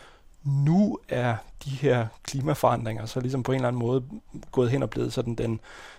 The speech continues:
den overliggende og alt overskyggende problemstilling, som, som ligesom favner, øh, hele den her, øh, problematik, og, og måske også forskubber den netop i en retning, hvor, hvor vi får et lidt andet fokus i vor-, i vores miljøsamtaler,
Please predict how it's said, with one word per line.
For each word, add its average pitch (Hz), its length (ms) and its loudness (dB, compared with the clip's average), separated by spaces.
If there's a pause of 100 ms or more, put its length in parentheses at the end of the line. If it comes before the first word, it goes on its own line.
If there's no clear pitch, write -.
(100)
den 117 160 -2
overliggende 120 840 2
og 110 220 -2
alt 127 220 0
overskyggende 120 800 -4
problemstilling, 120 800 -4
som, 123 340 -6
som - 160 -8
ligesom 120 220 -8
favner, 123 760 4 (280)
øh, 87 260 -6
hele 127 300 -8
den 127 160 -4
her, 117 300 -4 (140)
øh, - 280 -8
problematik, 127 640 -4
og, 123 260 -6
og 131 80 -2
måske 131 260 -2
også 139 140 2
forskubber 147 560 2
den 131 200 -2
netop 123 280 0
i 120 40 -4
en 113 160 -6
retning, - 360 -2
hvor, - 260 -4 (520)
hvor 120 220 -6
vi 113 160 -8
får 131 200 0
et 117 100 -6
lidt 123 120 -2
andet 120 180 -4
fokus 190 520 -2
i - 20 -6
vor-, 123 420 -4
i 147 100 -8
vores 123 300 -6
miljøsamtaler, 127 840 -4